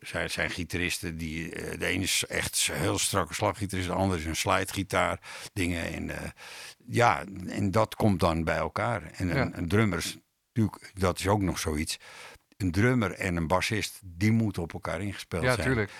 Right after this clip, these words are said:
Speaker 1: Het, en dat is eigenlijk ook wat, eh, ja, ik heb heel veel dru-, er zijn heel veel drummers geweest, hoor, in, in de loop der jaren. Maar, eh,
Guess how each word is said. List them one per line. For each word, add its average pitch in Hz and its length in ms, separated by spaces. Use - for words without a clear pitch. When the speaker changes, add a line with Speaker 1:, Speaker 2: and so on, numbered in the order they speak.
Speaker 1:
Het, 95 320
en 90 180
dat 120 240
is 110 240
eigenlijk 110 560
ook 85 340
wat, 92 280
eh, 85 260
ja, 80 120
ik 80 100
heb 101 120
heel 117 200
veel 101 140
dru-, 101 240
er 98 160
zijn 98 180
heel 113 160
veel 104 80
drummers 87 360
geweest, 78 360
hoor, 98 160
in, 90 180
in 87 140
de 85 80
loop 85 240
der 82 140
jaren. 80 480
Maar, 85 320
eh, 85 580